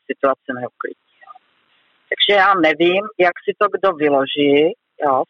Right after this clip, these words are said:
samozřejmě. To je individuální, jak k tomu přistoupí. Bylo by potřeba, aby měli nějakou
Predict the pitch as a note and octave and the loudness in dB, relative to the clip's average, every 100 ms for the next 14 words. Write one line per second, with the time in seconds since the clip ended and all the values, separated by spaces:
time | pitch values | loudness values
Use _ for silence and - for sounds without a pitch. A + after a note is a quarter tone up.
0 | - D3+ C#3+ D3+ C#3+ C3+ C3+ - _ - | -2 -2 -2 -2 -2 -4 -10 -20 _ -20
1 | - F#3+ E3+ D#3+ D3+ D#3 D#3+ E3+ E3+ F#3+ | -6 -4 -2 -2 -2 0 2 4 2 2
2 | F#3 - - F#3+ F#3+ F#3+ - - - - | -2 -4 -6 -4 -4 -4 -4 -4 -2 -2
3 | C3+ - - _ - - - - G#3+ B3 | -2 -10 -20 _ -16 -12 -12 -4 2 2
4 | B3 C#4 D3+ G#3 - - C4 G3+ F3+ - | 2 0 0 -4 -2 -2 0 2 0 2
5 | G#3 E3+ E3 A#2+ A#2+ _ _ _ _ _ | 0 0 -4 -4 -8 _ _ _ _ _
6 | _ _ - F3+ F#3 A3 A3 A#3 B3 | _ _ 0 2 2 2 0 0 0